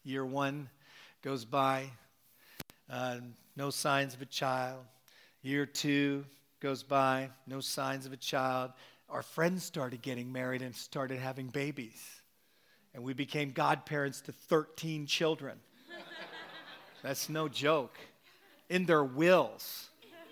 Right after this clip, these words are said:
I was like, "If you all die, we gotta build a bigger house. Like, hopefully you have some money, you know, to, you know, thirteen kids." And, you know, we had two failed adoptions,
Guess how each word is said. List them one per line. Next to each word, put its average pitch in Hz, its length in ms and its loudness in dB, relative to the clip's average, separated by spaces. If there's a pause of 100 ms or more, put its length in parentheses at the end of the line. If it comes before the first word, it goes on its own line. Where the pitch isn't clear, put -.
(640)
I 147 40 -2
was 147 120 0
like, 151 160 6
"If 139 80 -6
you 196 160 8
all 170 140 10
die, 147 560 10
we 151 120 0
gotta 160 160 6
build 151 240 6
a 139 40 -6
bigger 143 280 2
house. 139 720 2
Like, 135 280 6 (680)
hopefully 180 380 6
you 160 80 8
have 175 160 8
some 143 340 2
money, 160 440 10
you 147 120 4
know, 151 280 6
to, 156 240 6 (720)
you 165 120 4
know, 170 120 6
thirteen 202 500 6
kids." - 540 2
And, 127 220 -6 (960)
you 165 100 4
know, 170 340 6 (400)
we 160 280 4
had 151 340 6 (240)
two 208 180 4
failed 175 380 6
adoptions, 156 920 0